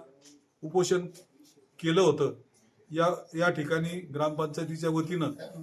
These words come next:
आठ मार्च रोजी महिला ग्रामसभा घेऊन या विषयाचा निर्णय घेऊन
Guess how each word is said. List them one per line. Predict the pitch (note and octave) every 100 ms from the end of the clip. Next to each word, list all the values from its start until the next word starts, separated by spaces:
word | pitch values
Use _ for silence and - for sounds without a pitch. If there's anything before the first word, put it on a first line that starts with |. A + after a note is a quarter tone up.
| -
आठ | D3+ E3 D#3+
मार्च | E3 E3 E3
रोजी | E3 D#3+ E3
महिला | D#3+ D3+ D3+
ग्रामसभा | D#3 D#3 D3+ D#3 D3
घेऊन | C#3 D3+ E3 - _ - C#3+ D3+
या |
विषयाचा | E3 D#3+ D#3+ D3+ D3+
निर्णय | D#3 D#3+ D#3+ D#3+
घेऊन | C#3+ D#3+